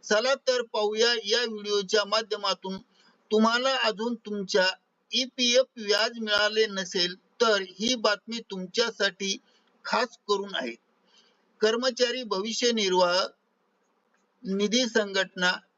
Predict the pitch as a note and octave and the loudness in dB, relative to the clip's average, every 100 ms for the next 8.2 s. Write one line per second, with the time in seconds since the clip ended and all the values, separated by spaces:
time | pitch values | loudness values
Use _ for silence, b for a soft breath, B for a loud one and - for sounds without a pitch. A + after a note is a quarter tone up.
0 | - A3 C4+ C4 C4 A#3+ A3+ G#3+ - G3+ | -6 -2 -2 -2 -4 0 2 2 0 -4
1 | F#3+ F#3 G3+ _ _ G3+ G#3+ B3 B3 A#3+ | -2 -4 -4 _ _ 2 4 6 4 0
2 | A#3+ A3 A3 G#3+ A3 G3+ - F#3+ G3 A#3+ | 2 2 2 2 0 -2 -6 -4 -2 -4
3 | A3 G#3+ F#3 F3 F#3 - _ _ _ - | -2 -2 2 2 0 -4 _ _ _ 0
4 | G#3 A3 B3+ - A#3 G#3+ G#3+ B3+ A#3+ A3+ | 2 2 0 -4 -2 -2 -4 -6 -2 0
5 | G#3 F3+ A3 G#3 _ _ G#3 A#3 - G3+ | 0 2 -2 -2 _ _ 0 0 0 -2
6 | G3 B3 B3+ A3 F#3+ G3+ F#3 F3+ E3 E3+ | -2 -6 -2 -2 0 0 0 -2 -4 -4
7 | F3 - B B B - G#3+ B3+ - B3 | -10 -12 B B B -4 -2 -4 -2 -2
8 | A#3+ | -2